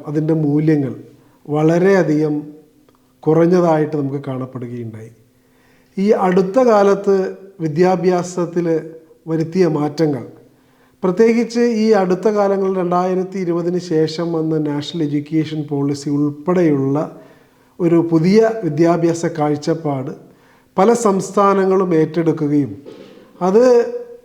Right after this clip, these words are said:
ഭാരതത്തിലെ വിദ്യാർത്ഥികൾക്ക് ഒരുപാട് പുതിയ അറിവ് പകരുന്നതിനും സ്കില്ലുകൾ വളർത്തുന്നതിനും അതുപോലെ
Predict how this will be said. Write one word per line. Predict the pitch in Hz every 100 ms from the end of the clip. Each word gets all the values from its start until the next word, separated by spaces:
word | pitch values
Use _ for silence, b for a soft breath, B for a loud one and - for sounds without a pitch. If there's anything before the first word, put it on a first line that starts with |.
| 165
ഭാരതത്തിലെ | 175 196 202 202 202 180
വിദ്യാർത്ഥികൾക്ക് | 151 185 190 185 185 180 175 175 175 175 - - b b b
ഒരുപാട് | 185 208 226 240 233 196
പുതിയ | 185 196 196 190 - - - _ - 165
അറിവ് | 185 214 214
പകരുന്നതിനും | 196 180 180 180 180 175 175 170 175 -
സ്കില്ലുകൾ | - 196 196 208 226 226 220
വളർത്തുന്നതിനും | 180 165 160 170 165 151 151 151 147 - B B B 165
അതുപോലെ | 180 196 196